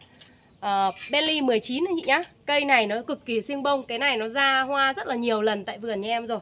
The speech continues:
Đấy, cây nó già năm rồi anh chị nhá. Còn vài chậu anh chị nào mà chưa có mật bông này thì anh chị, ờ, sưu tầm về cho mình nhá. Nở hoa quanh năm luôn, hoa rất là thơm. Montatif Bentley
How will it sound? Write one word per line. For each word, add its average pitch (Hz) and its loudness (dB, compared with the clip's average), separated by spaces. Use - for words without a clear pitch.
Đấy, 226 -8
cây 269 -2
nó 226 -2
già 233 4
năm 254 -2
rồi 214 -4
anh 220 -8
chị - -14
nhá. 277 0
Còn 214 -8
vài 214 0
chậu 240 -6
anh 233 -6
chị 233 -12
nào 214 -4
mà 196 -4
chưa 247 -8
có 214 -8
mật 262 -8
bông 240 -8
này 214 -4
thì 190 -6
anh 214 -8
chị, - -14
ờ, 185 -6
sưu 240 -12
tầm 202 -4
về 190 -6
cho 226 -10
mình 214 -6
nhá. 240 0
Nở 240 4
hoa 311 4
quanh 311 2
năm 311 0
luôn, 294 0
hoa 285 0
rất 415 -6
là 240 -2
thơm. 302 0
Montatif 302 -2
Bentley 277 0